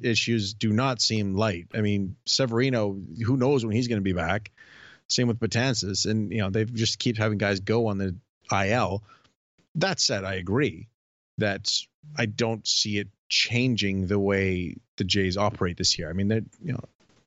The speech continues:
the Jays still have a losing record. <laughs> You know, it's like,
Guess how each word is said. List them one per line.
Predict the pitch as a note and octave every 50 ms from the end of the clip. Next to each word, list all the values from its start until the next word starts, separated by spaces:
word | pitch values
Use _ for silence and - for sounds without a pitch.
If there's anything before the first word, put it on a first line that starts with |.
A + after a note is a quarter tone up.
| _ _ -
the | -
Jays | G#2+ B2 E3 E3 C3+
still | - D3
have | B2+ A2+
a | G#2+
losing | G#2+ D#3+ F3 C3 B2+
record. | D3+ G3 - - B2+ A2 A2 - -
<laughs> | G#3+ G#3 -
You | - G3 - -
know, | G3+ - -
it's | A3+ G#3+ - -
like, | A3 F#3+